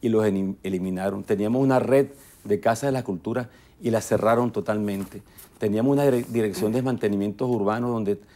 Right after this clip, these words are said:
eh, habían equipos de, de tractores, de camiones para atacar las emergencias. No existe. Teníamos una flota de camiones recolectores de basura,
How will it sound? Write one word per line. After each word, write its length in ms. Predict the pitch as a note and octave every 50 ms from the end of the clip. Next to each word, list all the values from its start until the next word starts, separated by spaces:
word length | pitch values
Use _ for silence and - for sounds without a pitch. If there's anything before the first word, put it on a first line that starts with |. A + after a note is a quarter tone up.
| - - - -
eh, 160 | - G#2 G#2 G#2
habían 280 | G2+ G2 G2 G#2 A2 A#2+
equipos 480 | A#2+ A#2 - A#2+ A#2 G2 - A#2+ A#2+
de, 260 | A#2+ A2+ G#2+ G2 - - -
de 160 | G#2 G#2+ G#2
tractores, 800 | - G#2+ G2+ F#2+ - - A#2 A2+ A#2 A#2+ A#2 A2+ A2+ G#2+ G2 - - -
de 200 | - G2+ G#2+ G2+
camiones 480 | - G#2 G2+ G2+ G2+ G2+ G2+ A2+ A#2+ A#2
para 180 | - A2+ G#2
atacar 480 | G#2 - G2 F#2+ - G#2 G2 G#2 G#2+ G2+ - - - - - -
las 120 | A2 G#2
emergencias. 480 | G#2+ G2+ G2 F2+ G#2+ G#2+ G#2 - A#2 - - -
No 120 | B2 A#2
existe. 640 | A#2+ A#2+ - - - - C#3+ B2+ - - - - - - - - - - - - _
Teníamos 480 | - A2 G#2 G#2 A2 A2+ B2+ C3+ C#3 C3+
una 340 | C3+ C3+ C3+ C#3 C#3 C3 B2
flota 580 | - - B2+ C3+ C#3+ D3+ D3 - B2 G#2 - - - - _ _ _ -
de 140 | G2+ G#2
camiones 440 | G2+ - G2+ G#2 G#2 G#2 A#2+ B2+ B2
recolectores 600 | B2+ A2+ - - G2+ G2+ - - G#2+ G#2 G#2+ A#2+
de 100 | B2 A#2+
basura, 520 | G#2+ G2 - - G#2 A2 A#2 A#2+ A2+ G2+